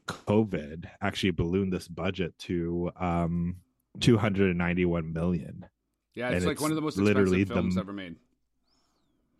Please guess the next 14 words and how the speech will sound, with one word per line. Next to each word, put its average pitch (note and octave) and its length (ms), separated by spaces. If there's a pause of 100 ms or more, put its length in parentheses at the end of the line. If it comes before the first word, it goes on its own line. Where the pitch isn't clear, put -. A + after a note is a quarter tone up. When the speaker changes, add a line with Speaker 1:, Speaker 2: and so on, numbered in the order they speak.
(140)
Speaker 1:
For - 260
Tom F#2+ 260
Cruise's D2+ 380
career D#2 500
Speaker 2:
Mm. G2+ 380
Speaker 1:
and E2 440 (280)
the G#2 160
Mission F2+ 280
Impossible E2 420
franchise. E2 600
So F#2 120
my F2+ 180
guess F#2 400
is, D#2 380